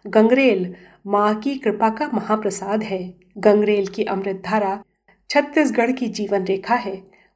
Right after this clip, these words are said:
उसी गंगरेल के पावन तट पर माता अंगार मोती का दिव्य धाम है, जो जन आस्था का केंद्र बना हुआ है।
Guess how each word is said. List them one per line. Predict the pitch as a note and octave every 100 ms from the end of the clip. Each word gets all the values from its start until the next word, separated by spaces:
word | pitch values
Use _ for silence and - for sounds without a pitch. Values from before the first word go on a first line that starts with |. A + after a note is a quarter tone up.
| -
उसी | G#3+ A3
गंगरेल | G3 F#3 F#3+ G3 G3+
के | - F#3+
पावन | - F#3+ G3 F#3
तट | F3+ G#3+
पर | G#3+ G#3 F#3+ F3+ _ _
माता | A#3+ C4 D4
अंगार | - A3 A3 A3 B3+
मोती | A#3 G#3+ G#3+ C4
का | A#3
दिव्य | G3 A3+ A3 F#3
धाम | - G3+ A#3+
है, | G#3+ G3+ F#3+ - _ _ -
जो | F#3 G3+
जन | G3 A#3 A#3
आस्था | A3+ G3 G3 - B3+
का | A#3
केंद्र | G#3+ G#3 G#3+ G#3+
बना | F#3+ F#3
हुआ | F#3 F3+ G3
है। | G3+ G3+ F#3+